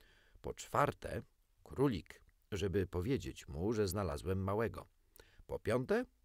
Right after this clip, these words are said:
znowu mały, żeby powiedzieć mu, że znalazłem królika. Z czego wynika, że zanosi się na bardzo kłopotliwy dzień? Pomyślał Puchatek, idąc lasem.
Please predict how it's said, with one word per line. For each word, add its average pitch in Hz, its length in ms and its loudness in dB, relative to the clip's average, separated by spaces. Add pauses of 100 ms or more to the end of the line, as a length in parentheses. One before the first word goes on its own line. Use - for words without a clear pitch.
(280)
znowu 117 380 4
mały, 90 340 2
żeby 127 260 4
powiedzieć 104 680 0
mu, 185 240 0
że 147 180 6
znalazłem 123 500 0
królika. - 540 -2 (1500)
Z - 160 -12
czego 226 300 4
wynika, 101 800 -2
że 107 160 0
zanosi 90 560 -2
się 156 140 -4
na 131 140 -2
bardzo 85 560 -2
kłopotliwy 80 960 -2
dzień? 190 500 -2 (420)
Pomyślał 76 520 -6
Puchatek, - 760 -8
idąc 76 480 -6
lasem. - 460 -10